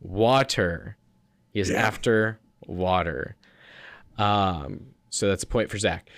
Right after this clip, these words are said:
Speaker 1: Question number two, it is important to keep your career opportunities open when traveling. What company is on the business card that Bond passes Dominic Green's security team? Zach said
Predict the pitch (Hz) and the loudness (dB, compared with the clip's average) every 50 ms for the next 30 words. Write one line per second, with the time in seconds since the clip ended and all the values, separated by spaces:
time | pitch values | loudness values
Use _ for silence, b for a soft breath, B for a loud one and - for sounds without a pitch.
0 | B B B - 190 190 - - 180 202 196 190 - - - 214 214 214 202 185 | B B B 4 4 4 4 4 2 4 4 4 2 2 4 6 8 8 8 6
1 | 170 175 - - 208 - 180 196 185 - 214 214 - 190 165 - - 190 202 208 | 4 2 2 2 2 2 2 2 2 2 2 2 2 0 -2 2 4 6 8 8
2 | 214 214 202 190 185 180 - - 180 160 156 156 151 147 143 - - - 151 165 | 8 8 6 6 6 4 2 4 4 4 6 6 6 6 4 4 4 6 6 6
3 | 165 - 185 175 170 170 170 - - - - 139 143 143 127 - - - 135 135 | 6 6 6 6 6 4 2 -2 -4 0 0 2 2 2 0 -2 -2 2 2 4
4 | 135 143 151 143 127 123 107 95 92 92 107 147 - - - 160 160 165 - 156 | 4 4 2 2 2 2 2 2 2 2 2 0 0 0 0 0 0 0 2 0
5 | 127 113 113 107 104 113 117 113 110 131 139 143 143 120 - - 110 98 101 101 | 2 2 2 2 2 2 0 0 2 0 0 0 -2 -4 -4 0 2 2 2 4
6 | 95 107 104 - - 98 98 101 104 101 - - 98 92 92 90 - - 98 98 | 2 0 0 2 2 2 2 2 0 -2 -2 -2 0 0 0 0 0 -2 -2 -2
7 | - - 90 87 92 95 101 101 - - 95 95 95 95 - - - - 147 160 | -2 -2 -2 -2 -2 -2 -2 -4 -2 0 0 0 0 0 -2 -4 -2 0 2 2
8 | 165 165 135 107 - - 98 87 80 B B B B B B B B - 117 117 | 4 4 2 0 0 0 0 0 0 B B B B B B B B 0 2 4
9 | 120 123 - - - - 117 110 110 107 107 101 101 | 4 2 2 0 2 2 4 4 4 2 2 0 -2